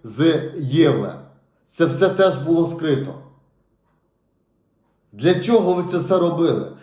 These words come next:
Для чого ви це все робите? Ви мені можете дати відповідь?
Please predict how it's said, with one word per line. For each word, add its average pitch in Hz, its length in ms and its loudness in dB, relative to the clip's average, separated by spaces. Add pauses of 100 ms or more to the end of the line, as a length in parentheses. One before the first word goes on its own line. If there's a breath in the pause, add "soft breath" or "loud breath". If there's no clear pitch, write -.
(180 loud breath)
Для 156 180 2
чого 180 420 2
ви 170 180 4
це 170 120 -4
все 156 220 -2
робите? 151 480 -4 (1700)
Ви 131 160 0
мені 190 180 -2
можете 196 440 2
дати 165 300 0
відповідь? 147 500 -8